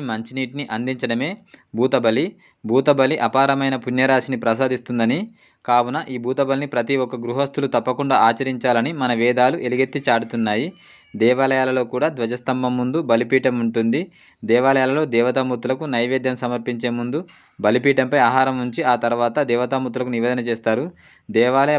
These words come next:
పరిసర ప్రాంతాల్లో సంచరించే ఆవరణ దేవతలు, జంతువులు, పక్షులు, క్రిమి కీటకాలు ఈ ఆహారాన్ని స్వీకరించి తమ ఆకలిని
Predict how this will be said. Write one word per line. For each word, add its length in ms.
పరిసర 320
ప్రాంతాల్లో 480
సంచరించే 500
ఆవరణ 340
దేవతలు, 400
జంతువులు, 560
పక్షులు, 380
క్రిమి 360
కీటకాలు 480
ఈ 100
ఆహారాన్ని 420
స్వీకరించి 460
తమ 220
ఆకలిని 280